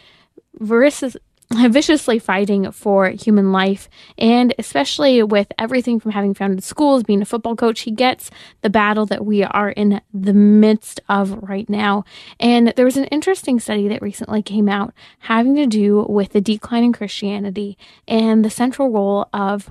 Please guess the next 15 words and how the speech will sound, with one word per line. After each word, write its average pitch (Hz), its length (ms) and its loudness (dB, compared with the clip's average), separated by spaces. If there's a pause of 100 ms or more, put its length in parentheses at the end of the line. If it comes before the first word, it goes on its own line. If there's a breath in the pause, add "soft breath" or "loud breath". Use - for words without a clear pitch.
fathers 220 560 -2
and 220 120 -6
how 208 120 -2
fathers 220 380 -6
are 202 40 -4
missing. 196 440 -4
I 190 40 -6
was 220 100 -2
actually 233 340 -2
just 262 220 -6
looking 220 400 -4
at 208 220 -4
a 202 40 -2
viral 208 400 -2
video 196 460 -6